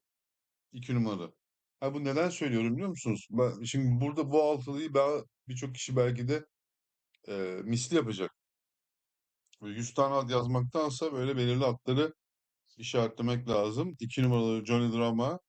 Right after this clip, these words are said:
Benim favorim burada. Altı numaralı Luwak. Sori ile ilk kez koşak olmasına rağmen çok güzel bir orijin var. Anne tarafında Count de Vuse, e,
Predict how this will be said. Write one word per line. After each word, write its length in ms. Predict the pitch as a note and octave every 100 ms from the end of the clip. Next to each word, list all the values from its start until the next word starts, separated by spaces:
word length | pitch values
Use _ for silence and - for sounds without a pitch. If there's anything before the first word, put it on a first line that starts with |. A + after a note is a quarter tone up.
| _ _ _ _
Benim 340 | A2 A#2+ C3 B2
favorim 500 | A#2+ B2 C#3 B2 A#2
burada. 160 | A#2+
Altı 300 | B2+ B2 B2
numaralı 320 | D#3 C3+ A2
Luwak. 460 | A#2 C#3 D3+ E3 - _ _ _ _ _ _
Sori 340 | - - D#3 C#3+
ile 320 | B2+ D3+ F#3 F#3 _ -
ilk 160 | C3
kez 180 | B2+ B2+
koşak 260 | B2+ B2 C3+
olmasına 300 | B2 B2 D3
rağmen 340 | C3 B2+ C#3+
çok 280 | C3+ D3+ -
güzel 320 | B2+ B2 A#2+
bir 60 | B2
orijin 500 | B2+ A2+ A2+ C3 C#3+
var. 260 | A#2+ - - _ _ _
Anne 280 | - A2+ C3
tarafında 440 | B2+ B2 A#2+ B2+ B2
Count 300 | C3 C3+ B2+
de 60 | C3
Vuse, 520 | C3 B2+ C#3+ - - _ _ _ _ -
e, 380 | G#2 F#2+ F#2+